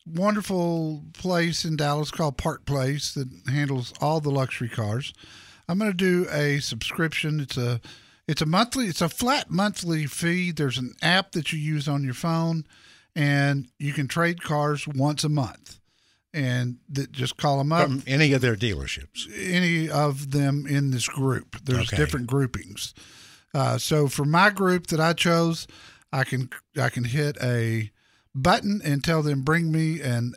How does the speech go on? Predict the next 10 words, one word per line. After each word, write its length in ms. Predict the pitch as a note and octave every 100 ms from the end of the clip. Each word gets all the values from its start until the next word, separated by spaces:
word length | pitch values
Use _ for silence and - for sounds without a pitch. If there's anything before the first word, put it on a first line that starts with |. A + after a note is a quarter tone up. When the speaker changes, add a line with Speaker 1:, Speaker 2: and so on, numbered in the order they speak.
| -
Speaker 1:
S 240 | D3 D#3+
four 300 | - D3 D3
fifty 360 | C#3+ D3 - D3
Mercedes, 840 | C3 A2+ - C3+ E3+ F#3+ F#3+ F#3
a 140 | - A#2+
Lexus 500 | A#2+ C3+ - A#2+ B2
L 180 | A#2+ A#2
S 120 | -
five 260 | B2 A2 D3+
hundred, 480 | F#3+ F3+ F3+ E3+